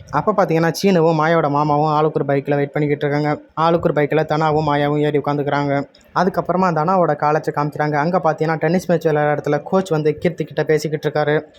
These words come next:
அப்ப அந்த கோச் சொல்றாரு கீர்த்தி கிட்ட, "நீ மட்டும் இந்த மேட்ச்ல ஜெயிச்சா தான் அடுத்த லெவலுக்கு நீ போக முடியும்" அப்படின்னு சொல்றதோட கீர்த்தியும், "ஓகே மாஸ்டர், நான் எப்படியாவது இந்த மேட்ச்ல ஜெயிச்சு நான் அடுத்த லெவலுக்கு நான் கண்டிப்பா போறேன்" அப்படின்னு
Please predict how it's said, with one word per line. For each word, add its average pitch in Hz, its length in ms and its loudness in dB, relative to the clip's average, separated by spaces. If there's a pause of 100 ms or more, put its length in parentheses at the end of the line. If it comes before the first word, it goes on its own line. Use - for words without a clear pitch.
(140)
அப்ப 156 220 0
அந்த 165 120 2
கோச் 208 400 0
சொல்றாரு 156 220 2
கீர்த்தி 165 300 -2
கிட்ட, 151 220 0
"நீ 160 160 2
மட்டும் 170 280 2
இந்த 160 140 2
மேட்ச்ல 180 200 2
ஜெயிச்சா 151 300 2
தான் 156 180 2
அடுத்த 156 220 0
லெவலுக்கு 160 300 2
நீ 151 60 2
போக 151 200 -2
முடியும்" 143 400 -2 (340)
அப்படின்னு 170 380 2
சொல்றதோட 165 400 0
கீர்த்தியும், 160 500 0 (160)
"ஓகே 165 240 0
மாஸ்டர், 147 300 0
நான் 147 120 0
எப்படியாவது 160 400 2
இந்த 151 160 0
மேட்ச்ல 165 180 0
ஜெயிச்சு 147 300 0
நான் 143 100 0
அடுத்த 160 180 -2
லெவலுக்கு 147 280 0
நான் 147 120 -2
கண்டிப்பா 143 340 -2
போறேன்" 143 280 -2
அப்படின்னு 143 340 -2